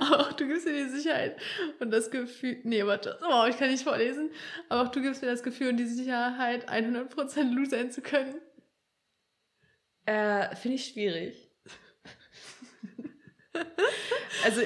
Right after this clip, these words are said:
Speaker 2: aus dem Bauch raus sag ich Elsa.
Speaker 1: <laughs> Ja, dachte ich mir. Schon recht eindeutig.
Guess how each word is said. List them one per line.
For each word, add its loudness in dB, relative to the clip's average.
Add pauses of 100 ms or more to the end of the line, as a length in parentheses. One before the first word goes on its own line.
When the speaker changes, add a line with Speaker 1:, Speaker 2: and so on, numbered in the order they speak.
(140)
Speaker 2:
aus 4
dem 0
Bauch 6
raus 4
sag 4
ich -2
Elsa. 2 (480)
Speaker 1:
<laughs> 10
Ja, 6
dachte 6
ich -2
mir. 0 (500)
Schon -2
recht -2
eindeutig. -2